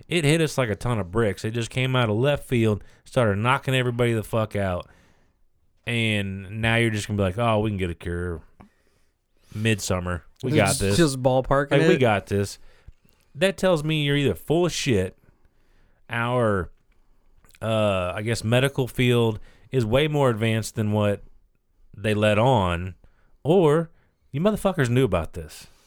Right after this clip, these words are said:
Speaker 2: You already have a cure.
Speaker 1: Yes.
Speaker 2: You're gonna wait till the summer to
Speaker 1: Yes.
Speaker 2: see how shitty this gets.
Speaker 1: Yes.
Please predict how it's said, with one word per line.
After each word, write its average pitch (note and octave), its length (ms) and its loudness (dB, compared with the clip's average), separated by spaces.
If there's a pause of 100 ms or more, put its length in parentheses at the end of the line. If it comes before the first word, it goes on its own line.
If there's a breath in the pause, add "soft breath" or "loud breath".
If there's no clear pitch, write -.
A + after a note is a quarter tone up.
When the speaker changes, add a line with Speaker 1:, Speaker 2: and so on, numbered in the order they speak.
(160 soft breath)
Speaker 2:
You C3+ 120 -2
already C3 260 2
have C#3 240 4
a D3 60 2
cure. - 420 -14 (160)
Speaker 1:
Yes. A3 400 -4 (160)
Speaker 2:
You're C#3 140 2
gonna B2+ 120 2
wait C#3 360 2
till C3+ 160 -2
the A#2 100 -4
summer A#2 360 -4
to C#3 120 -10
Speaker 1:
Yes. C#4+ 260 2
Speaker 2:
see B2 60 0
how B2 100 2
shitty F#3+ 480 0
this A2 200 -8
gets. - 500 -14
Speaker 1:
Yes. - 760 -6